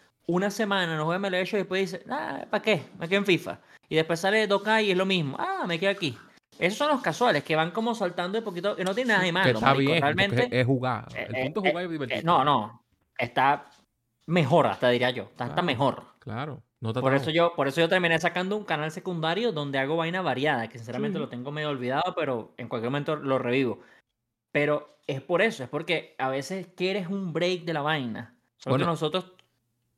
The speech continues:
Speaker 1: creamos de este peo.
Speaker 2: en, en tu
Speaker 1: Pero
Speaker 2: caso va a
Speaker 1: cuando
Speaker 2: salir
Speaker 1: salga eso y otra cosa
Speaker 2: X, X Defiant, creo que se llama, que ese juego
Speaker 1: X
Speaker 2: tú lo tienes hype.
Speaker 1: Defiant, sí.
Speaker 2: Pero tú la vas a jugar.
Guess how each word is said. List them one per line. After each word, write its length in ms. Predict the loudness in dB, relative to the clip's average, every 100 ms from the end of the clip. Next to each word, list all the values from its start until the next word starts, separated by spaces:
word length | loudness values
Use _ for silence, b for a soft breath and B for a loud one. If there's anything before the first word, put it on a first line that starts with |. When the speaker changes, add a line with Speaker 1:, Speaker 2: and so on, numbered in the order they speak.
| _ _ -2
Speaker 1:
creamos 340 | 2 2 2
de 80 | 0
este 200 | 0 0
peo. 280 | 0 0 -6 _ -10
Speaker 2:
en, 120 | -6
en 60 |
tu 40 | 0
Speaker 1:
Pero 180 | 2 2
Speaker 2:
caso 200 | 0 0
va 60 |
a 20 | 0
Speaker 1:
cuando 120 | -2
Speaker 2:
salir 100 | 0 0
Speaker 1:
salga 260 | 0 0
eso 260 | -2 -2 -2
y 80 | -2
otra 200 | -2 -4
cosa 220 | -4 -4
Speaker 2:
X, 280 | -10 -20 _
X 220 | -12 -10 -8
Defiant, 800 | -8 -8 -10 -6 -4 -6 -10 -16
creo 160 | -14 -12
que 80 | -10
se 100 | -8
llama, 220 | -8 -8
que 80 | -10
ese 100 | -4
juego 120 | -2
Speaker 1:
X 140 | 0
Speaker 2:
tú 60 | 0
lo 0 | 4
tienes 80 | 4
hype. 240 | 4 0
Speaker 1:
Defiant, 240 | -6 -14 -18 -10
sí. 140 | -4
Speaker 2:
Pero 120 | -4
tú 100 | -2
la 80 | 0
vas 80 | 0
a 40 |
jugar. 320 | -2 -4 -6